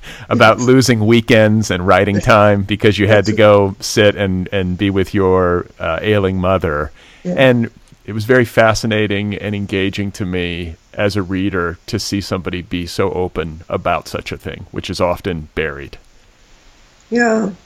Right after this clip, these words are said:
Speaker 2: Well, there would be no point for me to write it in my own mind if I were going to dissemble and pretend I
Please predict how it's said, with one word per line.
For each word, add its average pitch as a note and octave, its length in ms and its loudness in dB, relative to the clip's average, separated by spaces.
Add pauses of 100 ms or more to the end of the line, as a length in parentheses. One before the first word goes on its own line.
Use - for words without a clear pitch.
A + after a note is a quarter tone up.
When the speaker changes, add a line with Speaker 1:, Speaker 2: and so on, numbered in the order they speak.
(340)
Speaker 2:
Well, C4+ 340 2 (240)
there B3 160 2
would B3 160 -4
be A#3+ 140 -6
no A3 180 2
point G#3+ 340 -2
for G3+ 140 -4
me F3+ 160 -2
to F3 100 -4
write F3 360 -2
it - 180 -8
in F#3 140 -2
my F3 240 0
own D#3+ 420 -4 (200)
mind F3 520 0 (260)
if - 200 -2
I F3 220 4
were F3 160 -2
going E3 460 -6
to E3 240 -6
dissemble F3 840 -4 (840)
and C4+ 200 0
pretend G3+ 520 -2
I F3 300 -4